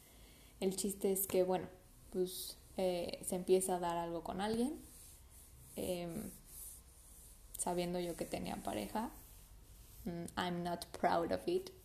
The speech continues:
Hay que, no estoy nada orgullosa, pero pasó. Eh, obviamente ahorita ya lo veo súper diferente, pero bueno. Este, pero cabe aclarar que todo empezó como amigos.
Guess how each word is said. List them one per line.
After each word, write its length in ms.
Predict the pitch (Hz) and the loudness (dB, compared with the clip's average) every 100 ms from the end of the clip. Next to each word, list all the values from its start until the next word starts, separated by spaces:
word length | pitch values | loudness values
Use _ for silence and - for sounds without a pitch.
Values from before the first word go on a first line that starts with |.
| - - - | -20 -18 -8
Hay 160 | 175 175 | -6 -4
que, 300 | - - - - | -4 -6 -10 -6
no 180 | 185 190 | -4 -4
estoy 220 | - 175 | -6 -6
nada 200 | 185 185 | -4 -2
orgullosa, 600 | - - 220 214 226 - | -2 0 0 2 0 0
pero 340 | - 190 202 208 - - - - - | 2 2 2 -4 -12 -20 -20 -18 -4
pasó. 400 | - - 202 - - - - - - - - - - - - - - - | -2 0 0 -2 -10 -18 -18 -18 -20 -20 -20 -20 -20 -20 -20 -20 -12 2
Eh, 540 | 202 185 180 185 - - | 6 8 8 6 4 2
obviamente 420 | 175 170 170 175 | 2 2 0 2
ahorita 300 | 170 160 175 | 2 2 0
ya 80 | 175 | 0
lo 140 | 175 | 0
veo 120 | 180 | 0
súper 340 | - 190 180 175 | 0 0 0 -2
diferente, 540 | 185 180 180 180 190 | -2 -4 -4 -2 -2
pero 240 | 190 185 - | -2 -4 -4
bueno. 200 | - - - - - - - - - - - - | -4 -8 -16 -20 -20 -20 -20 -20 -20 -20 -16 -6
Este, 1160 | - - - - - - - - - - - - - - - - | -2 -2 -2 -2 -6 -6 0 2 2 0 -6 -12 -20 -16 -14 4
pero 440 | 208 190 185 185 | 8 10 8 6
cabe 220 | 226 233 277 | 6 8 8
aclarar 460 | 247 180 185 190 | 6 4 4 4
que 100 | 190 | 0
todo 240 | 185 185 185 | 2 4 4
empezó 360 | 185 180 180 | 2 -2 -2
como 220 | 190 175 175 | -2 -4 -4
amigos. 500 | 170 170 196 247 | -4 -2 -2 -4